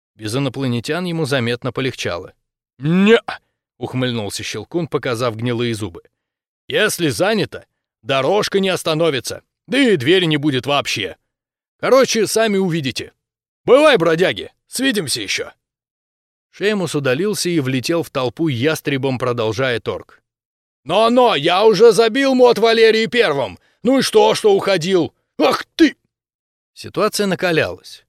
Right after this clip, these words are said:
Голоса за нашими спинами повышались, но стихли. Стоило нам ступить в коридор, как отрезало. Самодвижущаяся дорожка шириной от стены до стены была покрыта ворсистым материалом, мягким и пушистым.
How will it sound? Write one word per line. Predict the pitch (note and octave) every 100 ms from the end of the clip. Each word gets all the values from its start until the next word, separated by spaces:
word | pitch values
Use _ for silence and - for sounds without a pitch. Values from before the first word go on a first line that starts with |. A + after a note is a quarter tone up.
| _ _
Голоса | G#2 G#2 D#3+ D#3
за | D3
нашими | C#3 C#3 B2
спинами | - D#3 D#3 C#3
повышались, | A#2+ G#2+ G2 E3 F#3 F3+ - - -
но | D3+ F#3
стихли. | - - C#3+ - E2 _ _ _
Стоило | - C#3+ B2+ G2+ G#2+
нам | G2+
ступить | - B2 G#2 F2
в | -
коридор, | G2+ A#2 F#3 A3+ - _
как | D#3+ E3
отрезало. | D#3 C#3+ B2 F2+ E2+ - _ _ _ _ _ _ _ _ _
Самодвижущаяся | - D3 D#3+ B3 G#3+ E3 F#3 D#3 D3+
дорожка | C#3+ G3 F#3+ D#3+
шириной | C#3 C#3 C3+ D#3 D3
от | B2+
стены | - C#3 B2+ G#2
до | G#2
стены | - B2 F3+
была | F#3 D#3+ F#3
покрыта | D#3+ C#3 D#3+ F3 E3+
ворсистым | C#3 B2 - D#3+ D3+ D#3
материалом, | C#3+ B2+ C3 D3 D3+ F#2 D#2+ _ _ _ _
мягким | G2+ A2+ E3 - D3+
и | C3+
пушистым. | C3 - G#2 - -